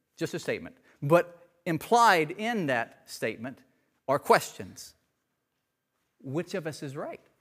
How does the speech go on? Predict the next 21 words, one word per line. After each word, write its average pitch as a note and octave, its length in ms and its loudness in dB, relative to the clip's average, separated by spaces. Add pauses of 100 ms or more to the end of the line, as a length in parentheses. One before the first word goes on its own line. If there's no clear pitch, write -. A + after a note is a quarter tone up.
(800)
Where C#3 380 0
should - 300 -8
you E3+ 120 -4
worship? - 500 -10 (1080)
Does G3+ 240 -2
it, A3 220 -2
does G#3+ 200 -4
it A3+ 80 -4
matter? B3+ 520 -6 (460)
We D#3 120 -2
worship G#3+ 380 4
here, A#3 160 0
you G3 160 -4
worship G#3 340 -2
there. G#3 460 -6 (380)
Does D3+ 220 -6
it, E3+ 220 -12
does D#3+ 180 -6
it E3+ 100 -8
really E3 300 -8
matter? G3+ 380 -12